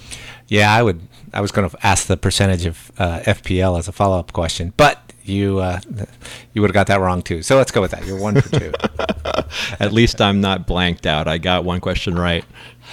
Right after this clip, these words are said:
Speaker 1: So what, about what fraction of births, you know,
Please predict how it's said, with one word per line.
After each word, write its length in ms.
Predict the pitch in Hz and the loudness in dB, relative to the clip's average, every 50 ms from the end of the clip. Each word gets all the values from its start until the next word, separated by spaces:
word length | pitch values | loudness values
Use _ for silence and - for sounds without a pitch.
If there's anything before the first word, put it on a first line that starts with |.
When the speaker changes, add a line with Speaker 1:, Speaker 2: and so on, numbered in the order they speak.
| - - - - - - - - - - - - - - | -16 -16 -14 -16 -16 -16 -16 -14 -14 -14 -14 -14 -14 -12
Speaker 1:
So 960 | - - - - 123 117 110 107 107 107 107 104 101 98 98 98 98 104 - - _ | -10 -8 -2 2 2 4 4 4 4 4 2 2 2 2 0 0 -2 -4 -6 -10 _
what, 460 | 104 98 98 113 147 175 - - - - _ - 151 - - _ _ - - - - - - - - - - - - - - - - | -10 -2 2 2 2 2 0 -4 -14 -20 _ -20 -20 -20 -20 _ _ -10 -10 -10 -10 -10 -14 -18 -20 -20 -20 -20 -20 -20 -20 -16 0
about 240 | - 123 120 117 117 | 4 4 4 6 6
what 160 | 127 160 - | 4 4 4
fraction 640 | - - - 139 139 131 - - 135 123 117 117 - - _ | 4 2 4 4 4 4 2 2 2 2 2 0 -2 -2 _
of 380 | 120 113 107 101 95 92 - - - | 2 4 4 4 2 0 -4 -8 -10
births, 640 | 107 87 113 117 120 107 90 - - - - - - - - - - _ _ _ _ _ _ - | -6 0 4 4 4 4 2 0 -4 -4 -4 -4 -4 -6 -6 -8 -12 _ _ _ _ _ _ -4
you 100 | 98 92 | -2 0
know, 220 | 90 85 87 87 | 0 0 -2 -4